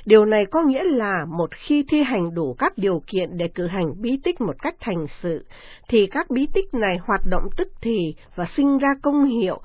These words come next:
là ban ơn thánh cho con người để dẫn đưa họ về cùng Chúa. Nhờ các bí tích, ơn thánh luôn luôn được ban cho con người, vì ơn thánh tùy thuộc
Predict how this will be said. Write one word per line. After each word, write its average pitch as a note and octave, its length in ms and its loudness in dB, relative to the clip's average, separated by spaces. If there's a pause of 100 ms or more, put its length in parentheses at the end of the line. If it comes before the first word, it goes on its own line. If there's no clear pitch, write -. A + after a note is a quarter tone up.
(160)
là D#3+ 220 -6
ban A#3+ 220 2
ơn B3 260 4
thánh A#3 300 -2
cho C#4+ 100 -2
con C4 360 0
người E3+ 320 -2 (240)
để G3 140 4
dẫn F#3+ 180 0 (120)
đưa D4 180 4
họ G#3 340 0
về G3 300 -4
cùng F3 300 -2
Chúa. F3+ 360 -6 (920)
Nhờ G3 380 2
các A3+ 200 -2
bí A3 160 -4
tích, E4+ 240 -4 (260)
ơn B3 280 6
thánh A3 240 0
luôn C#4 260 4
luôn C4+ 380 4
được E3+ 180 -6
ban B3 240 -4
cho C4+ 120 -4
con C4 320 -2
người, F3 300 -4 (240)
vì F#3 120 0
ơn D4 340 2
thánh C4+ 260 0 (120)
tùy G3+ 260 0
thuộc G3+ 220 -4